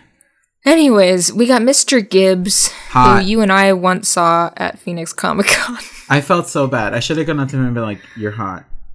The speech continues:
Speaker 1: It was so sad. But, like, who's, unless you're, like, a diehard Pirates stan, like,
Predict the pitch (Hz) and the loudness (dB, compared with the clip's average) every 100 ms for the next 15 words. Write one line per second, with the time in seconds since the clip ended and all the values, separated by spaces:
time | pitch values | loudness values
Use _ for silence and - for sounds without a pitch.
0 | - 330 233 185 202 190 190 180 175 180 | -14 -10 -6 -2 -2 -2 -2 -2 -4 -4
1 | 165 165 170 190 233 240 247 220 - - | -4 -6 -8 -2 0 2 2 0 -6 -20
2 | - - _ - - - - _ _ - | -20 -20 _ -20 -20 -20 -20 _ _ -10
3 | 196 285 320 302 - 254 294 302 - 359 | 0 4 4 2 0 4 4 2 4 4
4 | 330 294 262 196 160 - 180 185 190 196 | 4 4 4 2 -2 2 4 6 4 4
5 | 214 190 185 185 170 170 180 175 - - | 2 2 0 0 0 2 0 -2 -6 -8
6 | - - - 202 180 175 190 196 185 165 | -10 0 0 2 0 2 0 0 0 -4